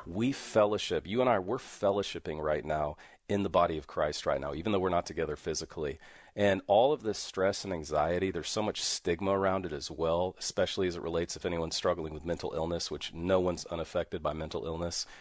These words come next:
by the way. Um, this thing of how it isolates us is so poisonous and so toxic. And so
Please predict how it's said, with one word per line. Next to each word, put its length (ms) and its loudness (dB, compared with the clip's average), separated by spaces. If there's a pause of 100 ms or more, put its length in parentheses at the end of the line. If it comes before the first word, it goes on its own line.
(160)
by 120 4
the 80 0
way. 320 2 (380)
Um, 320 4 (280)
this 260 0
thing 240 2
of 100 -2
how 220 4
it 80 -2 (100)
isolates 640 -2
us 200 -2
is 180 -2
so 260 2
poisonous 640 -2
and 120 -4
so 160 0
toxic. 580 -4
And 140 -4
so 280 2